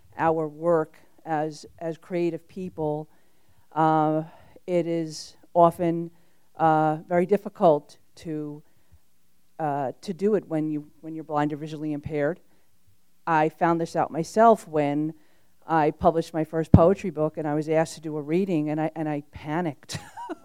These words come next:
It's like, "Oh, how do I, how do I do something like that?" Uh, I don't read Braille. I lost my vision, um, later in life, and I just never was able to train my brain and my fingers,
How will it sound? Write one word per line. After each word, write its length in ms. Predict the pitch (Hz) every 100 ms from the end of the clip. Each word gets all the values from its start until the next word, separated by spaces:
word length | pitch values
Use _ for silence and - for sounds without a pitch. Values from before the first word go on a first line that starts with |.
| - _ - - _ - - -
It's 100 | -
like, 200 | 311 247
"Oh, 220 | - 208 254 - -
how 140 | -
do 100 | 233
I, 140 | 185 -
how 160 | -
do 100 | 269
I 120 | 240 - - -
do 320 | - 202 320 381 - _
something 400 | - 160 151 147
like 160 | 160
that?" 260 | 170 160 - - - _ - -
Uh, 160 | 185 -
I 80 | 175
don't 200 | 175 202
read 200 | 220 170
Braille. 400 | 160 175 277 -
I 80 | -
lost 320 | 156 165 165
my 100 | 160
vision, 560 | 147 165 170 165 185 185 -
um, 460 | 160 156 151 156 156
later 300 | 160 165 196
in 100 | 202
life, 440 | 156 214 - - _ _ -
and 420 | 165 165 160 160
I 160 | 156 156
just 320 | 156 160 -
never 420 | 170 160 165 160 156 _ _
was 160 | 160
able 220 | 160 156 156
to 80 |
train 320 | 160 - 165 160
my 140 | 156
brain 400 | 151 156 160 165 - _ _
and 160 | - 160
my 100 | 156
fingers, 560 | - 170 180 196 220